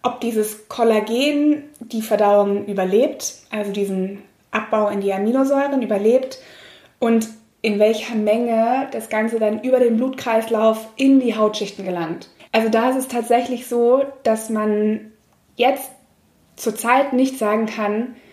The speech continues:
ob das total sinnvoll ist, sowas zu nehmen oder nicht sinnvoll ist, sowas zu nehmen, weil es gar nicht bringt, weil es einfach noch kein Fazit ist. Also ich würde sagen, dass es da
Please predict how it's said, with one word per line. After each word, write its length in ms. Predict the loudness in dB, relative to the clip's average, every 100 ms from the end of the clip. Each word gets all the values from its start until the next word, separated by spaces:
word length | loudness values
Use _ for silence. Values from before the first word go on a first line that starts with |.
| _ _ _ -2
ob 260 | -2 0
das 340 | 2 2 0 -8 -20 _
total 600 | -10 -8 -4 0 2 2 0
sinnvoll 360 | 0 2 4
ist, 120 | 4 4
sowas 320 | 2 2 0
zu 80 | 2
nehmen 540 | 2 2 0 -4 -4
oder 640 | -2 0 0 0 -2 -6 -12 0
nicht 360 | 2 2 2
sinnvoll 360 | 2 2 2 0
ist, 120 | 0
sowas 240 | 0 0
zu 100 | 0
nehmen, 200 | -2 0
weil 100 | 0
es 100 | 0
gar 80 | -2
nicht 220 | -4 -4
bringt, 320 | -2 2 2 0 -8 -20 -20 _ 0
weil 160 | 2
es 100 | 2
einfach 220 | 0 -4
noch 140 | -4 -6
kein 160 | -8
Fazit 360 | -4 -4 -4 -6
ist. 300 | -6 -6 -12 _
Also 160 | -2 0
ich 140 | -2
würde 140 | 0 2
sagen, 500 | 4 2 2 -2 -6 -12 _ _ _ _ _ _ -2
dass 160 | -2 0
es 140 | -2
da 340 | 2 2 0